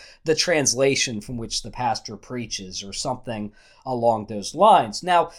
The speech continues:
of course, music is very impactful. Uh, I believe that translations matter. I believe that, uh, we should stri-, strive to do everything that honors and glorifies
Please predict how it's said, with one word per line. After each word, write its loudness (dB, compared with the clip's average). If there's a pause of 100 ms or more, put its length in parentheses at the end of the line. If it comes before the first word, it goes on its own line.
of 0
course, 6
music -2
is 0
very -2
impactful. 2
Uh, 2 (360)
I -2
believe -2
that -8
translations -6
matter. -4
I -4
believe -6 (320)
that, -4
uh, -2
we -2
should -2
stri-, -4
strive 4
to -4
do -2
everything -2
that -6
honors -2
and -8
glorifies -4